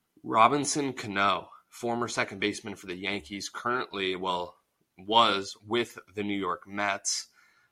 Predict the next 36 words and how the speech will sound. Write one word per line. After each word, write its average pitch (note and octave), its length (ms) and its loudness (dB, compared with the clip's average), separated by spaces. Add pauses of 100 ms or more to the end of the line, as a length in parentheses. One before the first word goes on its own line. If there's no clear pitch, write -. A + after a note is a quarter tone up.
(120)
but A#2 320 4
just A2+ 300 -2
this A#2 180 -6
past G#2 360 0
week G#2 300 -4
got F2+ 220 -4
designated F#2 580 -4
for G#2 300 -2
assignment F#2+ 680 -2
by F#2+ 220 0
the F#2 100 -10
Mets, F2+ 460 -4
meaning F#2 400 -8 (420)
the G2+ 80 -10
Mets G2 260 -2
have G2+ 120 -14
seven A#2 320 -2
days G#2+ 300 2
to - 100 -16
choose G#2 240 -6
to F#2 80 -14
trade, B2 340 0
release G#2 460 -2
him, G#2 260 -4
or E2 80 -8
waive F#2+ 360 -2
him. F#2+ 240 -6 (300)
Basically, D3+ 420 4
they're B2 120 6
saying A#2+ 300 -2
they're G#2+ 140 0
gonna G#2 180 -2
get F#2+ 180 0
rid G2 140 -2
of F#2+ 100 -6
him. F#2+ 220 -8